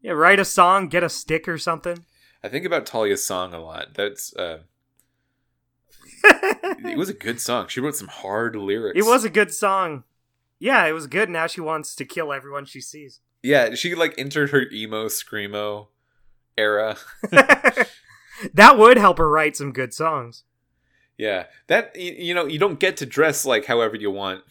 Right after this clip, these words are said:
Speaker 2: when your clothes are made by elves or whatever. So <laughs> that i-, if this happened in the modern day, I think we would see a, like, a gradually Talia's just wearing more, like,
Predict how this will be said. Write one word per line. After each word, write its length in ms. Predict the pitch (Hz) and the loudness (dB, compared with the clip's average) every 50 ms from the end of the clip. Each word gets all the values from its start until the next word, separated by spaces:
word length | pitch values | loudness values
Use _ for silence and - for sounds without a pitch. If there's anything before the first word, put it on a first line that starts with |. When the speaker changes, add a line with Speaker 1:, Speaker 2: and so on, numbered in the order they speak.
| - _ _ - | -20 _ _ -12
Speaker 2:
when 240 | - 117 104 107 104 | -10 -10 -10 -8 -10
your 80 | 104 | -12
clothes 400 | 95 - - 120 110 110 104 101 | -10 -8 -4 -2 -2 -2 -2 -4
are 80 | 113 110 | -6 -10
made 320 | 104 101 98 98 95 95 | -8 -8 -8 -8 -6 -6
by 200 | 101 98 90 92 | -6 -4 -4 -2
elves 380 | 90 95 95 98 101 98 - - | -2 -2 -2 -4 -6 -6 -8 -6
or 100 | 98 95 | -6 -6
whatever. 520 | 92 92 90 87 85 85 82 82 80 - _ _ _ _ _ _ _ _ | -4 -4 -4 -4 -6 -8 -10 -14 -16 -16 _ _ _ _ _ _ _ _
So 520 | - - - - - 208 202 196 196 - - - - - - - - | -8 -6 -2 0 0 0 0 0 -4 -6 -10 -14 -14 -14 -18 -8 0
<laughs> 260 | - - - - - 359 - - 370 220 - - _ _ - - - - - - - - - _ - | 2 2 2 2 0 0 0 2 0 -2 -2 -4 _ _ -20 -18 -16 -16 -16 -16 -18 -20 -20 _ -2
that 240 | - 127 127 131 - - | 0 0 0 0 -4 -10
i-, 540 | - 85 98 - - - - 143 143 143 - | -18 -18 -18 -18 -12 -6 -4 -2 -2 -2 -2
if 500 | - 147 147 143 - - - - - _ _ - | -2 -2 -2 -2 -6 -16 -18 -20 -20 _ _ -10
this 160 | - 160 160 | -8 -6 -2
happened 220 | - 170 165 156 147 | 0 0 0 0 -2
in 80 | 143 | -6
the 40 | 131 | -4
modern 280 | 127 127 131 127 123 117 | -2 -2 -2 -2 -2 -2
day, 160 | 127 135 123 | 0 2 2
I 100 | 107 131 | 2 2
think 220 | - 165 165 139 | 0 -2 -8 -4
we 100 | 135 127 | -6 -6
would 320 | 113 107 107 123 139 127 123 | -6 -2 0 0 0 -2 -4
see 340 | - - - 113 101 101 - | -10 -8 -8 -10 -10 -8 -6
a, 200 | - 98 101 - | -6 -6 -6 -6
like, 220 | - 98 98 95 - | -6 -8 -8 -6 -6
a 220 | 95 90 87 - _ _ _ _ _ _ _ | -6 -6 -8 -8 _ _ _ _ _ _ _
gradually 560 | - 123 123 120 127 123 113 120 113 110 110 | 4 6 6 6 6 2 -2 -6 -4 -4 -6
Talia's 560 | 107 - - 120 117 117 113 113 113 110 107 | -6 -2 0 2 2 2 2 0 -2 -4 -6
just 160 | - 117 104 - | -8 -10 -10 -6
wearing 320 | 110 110 107 107 104 107 | -4 -4 -4 -4 -6 -8
more, 220 | 107 104 104 104 | -6 -4 -4 -2
like, 300 | 104 98 95 101 - - | -2 -4 -4 -6 -10 -14